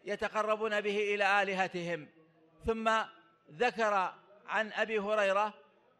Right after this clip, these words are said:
معلقاً عنه رضي الله تعالى عنه قال: "قال رسول الله صلى الله عليه وسلم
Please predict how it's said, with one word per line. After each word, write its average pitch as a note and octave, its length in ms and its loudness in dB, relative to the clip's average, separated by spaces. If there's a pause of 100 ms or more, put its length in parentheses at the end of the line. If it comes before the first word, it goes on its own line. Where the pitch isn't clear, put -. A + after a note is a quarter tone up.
(280)
معلقاً G3 760 0 (880)
عنه G3+ 540 -2
رضي G#3+ 300 0
الله G#3 300 0
تعالى G3 360 0
عنه G3+ 260 -2
قال: G#3 320 2
"قال G#3+ 500 0 (420)
رسول G3 340 -2
الله G#3 260 0
صلى G#3+ 160 -2
الله G#3 300 0
عليه G3+ 180 0
وسلم G3+ 580 -2